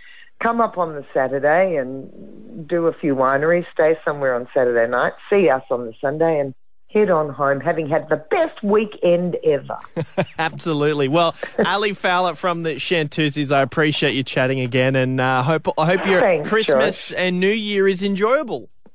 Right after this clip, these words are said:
Speaker 1: It will be. I'm really looking forward to it. I can't wait. I'm going to Adelaide, which is where my family are from.
Speaker 2: Oh,
Speaker 1: Get
Speaker 2: lovely.
Speaker 1: some warm weather, hopefully, fingers crossed.
Speaker 2: Yeah.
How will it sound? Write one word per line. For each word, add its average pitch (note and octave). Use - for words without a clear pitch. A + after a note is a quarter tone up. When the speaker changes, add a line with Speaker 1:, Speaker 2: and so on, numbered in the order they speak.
Speaker 1:
It D4
will D4+
be. D4
I'm A#3+
really C4+
looking A#3+
forward A3+
to D#3
it. A2+
I D3+
can't G3
wait. F3+
I'm D#3+
going G3
to F3
Adelaide, C#3+
which -
is C3+
where C#3
my C3+
family C#3+
are C#3
from. A3
Speaker 2:
Oh, -
Speaker 1:
Get E3
Speaker 2:
lovely. B2
Speaker 1:
some F#3
warm G3
weather, G3
hopefully, G3+
fingers F3+
crossed. G3
Speaker 2:
Yeah. C#3